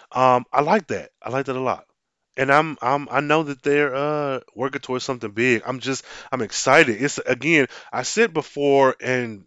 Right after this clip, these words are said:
I can't remember which episode, but how I was really not a fan of the M C U for a while. It may have been on Ivy's podcast. Uh, but there's, there was some time where I was like, "Man, I'm sick and tired of this. You're giving me, like,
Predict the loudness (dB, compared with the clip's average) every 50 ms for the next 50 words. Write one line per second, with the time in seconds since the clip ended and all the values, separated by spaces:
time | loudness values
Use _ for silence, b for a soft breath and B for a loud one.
0 | -12 -10 -10 -10 -10 -10 -12 -10 -8 -6 -8 -6 -6 -8 -8 -8 -8 -8 -8 -10
1 | -10 -10 -6 -6 -4 -4 -4 -4 -6 -8 B B B B B B 0 0 0 0
2 | 0 0 0 0 0 0 0 0 0 0 -2 -2 0 2 2 2 2 0 -2 -4
3 | -8 -10 -12 -12 -14 -14 _ _ _ _ _ _ _ _ _ _ _ _ _ -20
4 | -10 -2 2 2 2 4 4 2 2 2 2 0 -2 -4 -6 -8 -12 -14 -10 -6
5 | -4 0 0 0 0 -2 -4 -12 -8 -4 -2 -2 0 0 0 -2 -4 -4 -8 -10
6 | -10 -10 -10 -10 -10 -10 -10 -10 -8 -8 -8 -8 -8 -8 -10 -10 -10 -12 -14 -16
7 | -18 _ _ _ _ _ -20 -18 -14 -12 -12 -12 -10 -10 -10 -10 -10 -10 -12 -12
8 | -14 -14 -14 -14 -16 -20 -20 _ -20 -20 -20 -20 _ -20 -20 -20 -20 _ _ _
9 | B B B B B B B B B 2 4 4 4 2 0 -2 0 4 4 4
10 | 4 0 -2 -2 0 0 0 -2 -6 -8 -8 -8 -6 -4 -4 -2 -2 -2 -4 -4
11 | -6 -6 -8 -6 -6 -6 -6 -6 -8 -10 -12 -12 -12 -12 -12 -14 -14 -14 -14 -8
12 | -4 -2 -2 0 0 -2 -4 -4 -6 -8 -10 -14 -12 -10 -10 -8 -8 -6 -4 -4
13 | -2 -4 -4 -6 B B B B B B B B -2 0 0 0 -2 -4 -6 -12